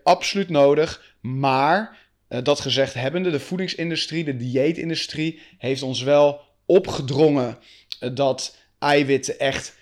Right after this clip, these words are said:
heel erg belangrijk zijn, zijn en dat we er zoveel mogelijk van moeten gebruiken. Ehm, maar dat is echt een strategie geweest, wat heel goed heeft uitgepakt, een marketingstrategie geweest vanuit die zuivel- en vleesindustrie.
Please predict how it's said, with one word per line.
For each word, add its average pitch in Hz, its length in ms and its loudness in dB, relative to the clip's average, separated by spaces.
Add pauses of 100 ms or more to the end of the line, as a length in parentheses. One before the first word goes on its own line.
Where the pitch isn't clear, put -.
(120)
heel 185 360 4
erg 156 120 0
belangrijk 143 300 0
zijn, 123 280 -6
zijn 127 360 -6
en 131 100 -8
dat 127 140 -6
we 135 80 -8
er 135 240 -10
zoveel 156 480 4
mogelijk 147 400 2
van 127 140 -2
moeten 120 200 -4
gebruiken. 165 680 2 (320)
Ehm, 135 360 -2
maar 143 100 -8
dat 156 160 -2
is 156 280 -8
echt 180 380 0
een 151 80 -6
strategie 147 720 -4
geweest, 175 500 0
wat 131 140 -6
heel - 280 -6
goed - 200 -4
heeft 123 220 -2
uitgepakt, 156 580 -2
een 120 80 -2
marketingstrategie 139 880 -4
geweest 127 400 -4 (260)
vanuit 151 580 -2
die 135 140 -6
zuivel- 135 520 0
en 123 120 -8
vleesindustrie. 123 1080 -2